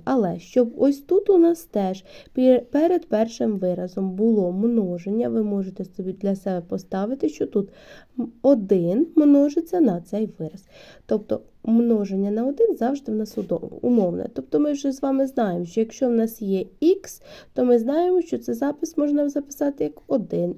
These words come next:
ікс, або ікс ще можна записати в с-, як ікс у першому степені. Так, одиничка в нас перед, е, як множник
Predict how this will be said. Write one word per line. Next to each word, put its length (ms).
ікс, 380
або 240
ікс 360
ще 100
можна 300
записати 580
в 40
с-, 100
як 260
ікс 360
у 40
першому 480
степені. 500
Так, 320
одиничка 540
в 40
нас 240
перед, 420
е, 280
як 300
множник 680